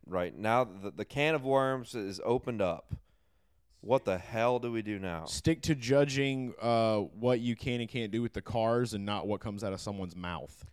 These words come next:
Speaker 1: That's what I
Speaker 2: That's
Speaker 1: was,
Speaker 2: my
Speaker 1: yeah, that's
Speaker 2: opinion.
Speaker 1: what, I know. I would say the same thing. I would say the same thing, but I think in the rule book,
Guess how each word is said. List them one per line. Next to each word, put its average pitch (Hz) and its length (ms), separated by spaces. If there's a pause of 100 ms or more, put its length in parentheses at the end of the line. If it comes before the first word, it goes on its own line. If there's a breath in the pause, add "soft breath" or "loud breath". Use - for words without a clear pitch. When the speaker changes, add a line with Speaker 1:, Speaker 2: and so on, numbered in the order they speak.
Speaker 1:
That's 147 200
what 160 80
I 147 40
Speaker 2:
That's 110 140
Speaker 1:
was, 107 80
Speaker 2:
my 110 80
Speaker 1:
yeah, 190 160
that's 170 200
Speaker 2:
opinion. 254 100
Speaker 1:
what, 226 200 (100)
I 160 140
know. 208 140
I 143 120
would 202 200
say 185 140
the 160 80
same 170 340
thing. 165 320 (180)
I 135 80
would 170 160
say 185 140
the 165 100
same 151 360
thing, 175 180
but 143 100
I 135 100
think 214 380
in 165 160
the 143 100
rule 139 320
book, 101 440